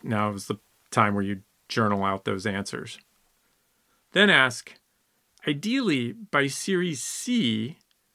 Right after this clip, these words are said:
what areas will you be deeply involved in?" Journal your answers. Next, create a delegation milestone roadmap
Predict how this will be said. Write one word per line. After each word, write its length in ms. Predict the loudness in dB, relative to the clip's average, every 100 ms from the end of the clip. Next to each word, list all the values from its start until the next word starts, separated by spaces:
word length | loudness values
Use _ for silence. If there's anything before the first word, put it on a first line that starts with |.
| _ _ _
what 200 | -2 -2
areas 520 | 0 2 4 4 4 2
will 120 | -2
you 160 | -2
be 120 | -4 -4
deeply 460 | -4 -6 -4 -4
involved 480 | -2 -4 -4 -6 -10
in?" 240 | -16 -18 -20 _ _ _ _ _ _ _ _ _ _ _ _ _ _ _ _ _ _ _ _ _ _ _ _ _ _ _ _
Journal 380 | -2 2 4 2
your 140 | -2 -2
answers. 560 | -4 -2 -2 -4 -8 _ _ _ _ _ _ _ _ _ _ _ _ _ _
Next, 580 | 0 2 2 -2 -12 -16 _
create 320 | 0 2 2
a 120 | 0 0
delegation 640 | 0 0 2 2 2 0
milestone 640 | 2 4 2 0 0 0
roadmap 640 | 2 2 2 2 0 -2